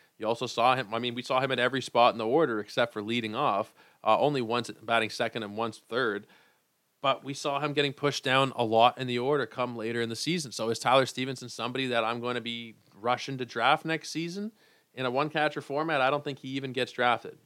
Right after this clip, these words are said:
I think you push him completely out of that A D P of one-catcher leagues. He was going one sixty-one this year. If you wanna take a chance, and, you know, we've talked about the punt catcher strategy, take one with your last pick,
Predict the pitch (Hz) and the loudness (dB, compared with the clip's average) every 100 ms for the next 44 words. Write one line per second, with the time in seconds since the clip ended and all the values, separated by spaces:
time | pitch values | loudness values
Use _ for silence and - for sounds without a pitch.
0 | - 110 131 120 113 113 127 123 - 131 | -8 -6 -4 -8 -10 -10 -8 -8 -4 -4
1 | - 123 117 110 139 123 117 113 113 113 | -2 -4 -4 -2 -2 0 2 2 4 4
2 | - 117 117 113 - 120 117 - 110 107 | 4 0 0 -2 0 2 2 4 2 2
3 | 110 107 113 107 107 110 104 - 85 123 | 0 0 2 2 2 -4 -6 -8 -12 -8
4 | 131 90 - _ _ _ 113 127 143 123 | -6 -8 -18 _ _ _ -10 -2 0 2
5 | 135 - 131 - 120 139 127 104 95 82 | 0 0 -10 -8 0 0 0 -2 -6 -10
6 | - _ _ _ _ _ _ - 117 139 | -14 _ _ _ _ _ _ -12 0 4
7 | 151 143 156 151 - 139 160 151 127 120 | 4 4 2 2 0 2 2 0 -2 -2
8 | 117 131 127 127 127 - 135 127 127 131 | 0 4 2 2 -6 -2 -2 -2 0 2
9 | 139 - 127 131 131 - 131 131 135 127 | 0 0 2 2 -2 -4 -4 -2 -2 -2
10 | 123 120 117 123 123 - - 165 | -6 -2 2 2 2 -6 -4 -4